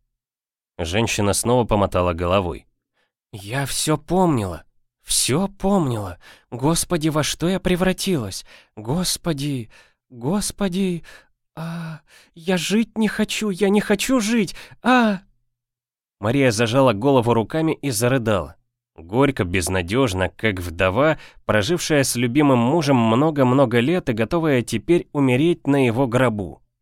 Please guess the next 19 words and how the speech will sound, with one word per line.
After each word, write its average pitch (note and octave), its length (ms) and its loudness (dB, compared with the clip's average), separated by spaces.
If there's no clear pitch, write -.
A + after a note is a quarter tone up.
Плач A#2+ 300 0
этот G#2+ 240 -2
был B2+ 220 4
таким A2+ 420 -2
тяжким, B2 580 -4
таким G2 360 -2
вытягивающим F#2+ 960 -4
душу, C3+ 400 -2
что - 300 -8
я G#2 200 -4
едва G#2 380 -2
не B2+ 140 0
закрыл G#2+ 580 0
уши G2+ 320 -6
руками. F#2+ 500 -4
«Все - 240 2
еще F#3 240 4
можно F3 340 4
исправить», — C#3 640 0